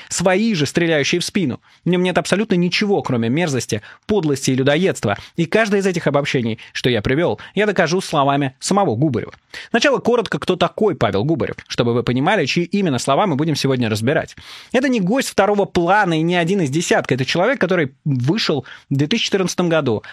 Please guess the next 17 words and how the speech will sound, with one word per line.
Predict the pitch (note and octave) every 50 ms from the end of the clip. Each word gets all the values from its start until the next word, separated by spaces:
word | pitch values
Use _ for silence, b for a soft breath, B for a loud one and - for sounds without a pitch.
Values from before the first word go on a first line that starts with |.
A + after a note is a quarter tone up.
| B -
на | C#3+ C#3
сцену | - - A3 G#3
митинга | E3 E3 F#3 - G3 F3+ F3
в | D#3
Донецке, | C#3 C#3 D#3 E3 E3 D3+ C3 A2 - - A#2
объявил | A2 A#2+ C3+ D#3 G#3+ G#3+
себя | - G3 F#3 E3+
народным | D#3+ D3 C#3+ C#3 E3 G#3 A3+ G#3+ G#3 G#3
губернатором | G3 G#3 F#3+ G#3 G3+ G3+ F#3+ F3+ F#3 F#3+ F#3
Донецкой | F3+ F3+ F3+ F#3 F3+ - - G#3
области, | G3 F3 C3 C3 C3 B2+ - C#3+ B2+ B B B B B _
повёл | - D3 D#3+ G#3 G3+
толпу | - F#3+ E3+ D#3 D3+ - A3 G#3+
штурмовать | F#3 - F3+ D#3+ D3 C3+ C3+ D3+ D3+ C3
здание | B2 D3 D#3 D3 C3
областной | A#2 B2+ B2+ - - D#3+ C3+
администрации | A2+ B2 B2+ C3 - F#3+ G3+ G3 - - E3 C3+ B2